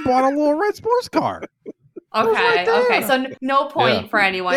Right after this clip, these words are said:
Speaker 1: Gay murder man walked right by it.
Speaker 3: No, it's all good. I'm still gonna win anyway, so it's fine, Dave.
Speaker 2: So, so do you think he did anything else other than buying the fancy little sports car?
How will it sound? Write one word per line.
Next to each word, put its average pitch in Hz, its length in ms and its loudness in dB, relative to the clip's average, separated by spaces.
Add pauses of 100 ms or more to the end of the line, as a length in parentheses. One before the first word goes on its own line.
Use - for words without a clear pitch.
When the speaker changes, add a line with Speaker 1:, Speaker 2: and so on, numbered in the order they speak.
Speaker 1:
Gay 427 80 -2
murder 349 380 0
man 254 360 0
walked 330 300 -2
right 359 280 0
by 494 420 0
it. 120 100 -12 (140)
Speaker 3:
No, 185 240 0
it's 170 160 -4
all 226 140 0
good. 220 180 0
I'm 139 120 2
still 202 200 -2
gonna 202 140 0
win 190 160 0
anyway, 156 320 0
so 113 120 -6
it's 110 120 -10
fine, 131 260 -4
Dave. - 120 -2
Speaker 2:
So, 254 720 0 (680)
so 254 300 0
do 262 160 -4
you - 80 2
think 269 180 -2
he 269 120 -10
did 240 200 -8
anything 226 400 -2
else 220 300 0
other 277 260 -2
than 269 460 -2
buying 226 420 2
the 226 440 -4 (400)
fancy 220 400 -4
little 214 320 -2
sports 233 380 -4
car? 254 480 0